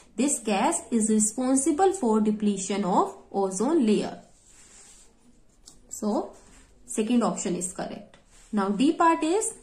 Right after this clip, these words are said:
greenhouse effect is. First part is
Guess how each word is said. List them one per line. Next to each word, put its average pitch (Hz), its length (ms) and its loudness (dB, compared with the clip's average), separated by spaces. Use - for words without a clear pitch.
greenhouse 294 760 6
effect - 520 -6
is. 359 340 2
First 214 320 0
part 247 260 4
is 370 380 -2